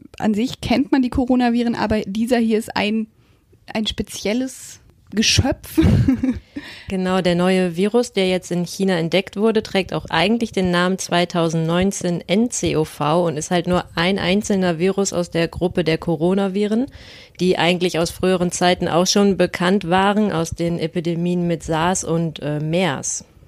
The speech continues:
Speaker 1: Ja, und in dem Fall war es genau das Gleiche wie damals. Ähm, der, das Virus ist mutiert.
Speaker 2: Genau. Und der neue Coronavirus, ich würd sagen, wir sagen einfach weiterhin Coronavirus anstatt zweitausendneunzehn N C O V.
Speaker 1: Ach, warum? Dann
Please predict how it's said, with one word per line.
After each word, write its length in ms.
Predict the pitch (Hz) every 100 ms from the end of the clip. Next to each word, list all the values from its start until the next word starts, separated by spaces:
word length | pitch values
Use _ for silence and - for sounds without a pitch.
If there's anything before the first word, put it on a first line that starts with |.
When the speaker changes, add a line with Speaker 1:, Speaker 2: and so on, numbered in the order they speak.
| - -
Speaker 1:
Ja, 160 | 208
und 180 | 180 190
in 80 | 190
dem 180 | 202 233
Fall 220 | 220 196
war 120 | 190
es 120 | 208
genau 220 | 196 190
das 120 | 208 208
Gleiche 360 | 185 220 220
wie 80 | 190
damals. 500 | 185 190 233 262 - - - - -
Ähm, 300 | 208 214 214
der, 160 | 202 - - - -
das 200 | 214 -
Virus 300 | 226 226 -
ist 240 | 208 -
mutiert. 600 | 214 214 - - - - - - - -
Speaker 2:
Genau. 460 | 214 175 147 143 147 _ _ -
Und 260 | 180 170
der 160 | 180 175
neue 300 | 180 220 240
Coronavirus, 760 | 240 214 233 233 208 233 226
ich 100 | 160
würd 140 | 170 160
sagen, 320 | 165 170 156
wir 100 | 160
sagen 300 | 165 165 165
einfach 320 | 160 160 147
weiterhin 340 | 156 160 160
Coronavirus 840 | 156 165 160 175 175 147 175 170 160
anstatt 360 | 160 - 156 -
zweitausendneunzehn 1000 | - 151 147 156 156 156 156 160 156 156
N 180 | - 180
C 220 | - 160
O 80 | 151
V. 160 | - 151
Speaker 1:
Ach, 240 | 160 170
warum? 480 | 190 185 220 359 202 - - - -
Dann 180 | 240